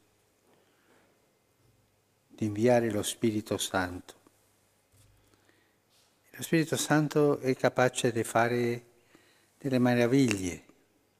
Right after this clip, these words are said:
cose che noi non, neppure possiamo pensare.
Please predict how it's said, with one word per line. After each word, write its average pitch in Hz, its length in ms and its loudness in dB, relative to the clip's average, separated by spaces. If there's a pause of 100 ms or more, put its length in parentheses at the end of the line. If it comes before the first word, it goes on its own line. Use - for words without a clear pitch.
(1120)
cose 123 360 -4
che 110 220 -2
noi 120 280 0
non, 113 520 -4
neppure 123 380 -2
possiamo 104 640 -4 (760)
pensare. 95 840 -2